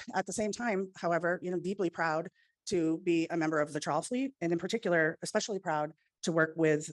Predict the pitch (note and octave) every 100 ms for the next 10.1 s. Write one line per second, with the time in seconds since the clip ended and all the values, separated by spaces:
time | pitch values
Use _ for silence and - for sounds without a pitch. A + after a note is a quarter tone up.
0 | - D3 C#3+ D#3 D#3 D3+ D3 C#3+ D3 D#3
1 | C#3+ D3 D#3+ D#3 - D#3 D3+ D3+ D3 -
2 | _ _ - D3+ D3+ D3+ D#3 D#3 - D3+
3 | A#2 - - _ _ _ _ F#3+ G3 F#3+
4 | G3+ F#3+ G3+ G#3+ D#3+ D#3 F3+ F3 F#3 F3+
5 | D#3+ C#3+ G3+ F3 E3+ F3+ F3 F#3 G#3+ G3+
6 | D#3 F3+ F3 C#3+ C#3+ - _ _ D3+ D#3
7 | D#3 E3 F3 D#3+ D3 - E3+ D#3+ C#3 C#3+
8 | G#3 B3+ A#3+ A#3+ _ - _ C#3+ D3+ D#3
9 | F#3+ E3 F3 F3 D3+ C#3+ E3 D#3 D3+ D3+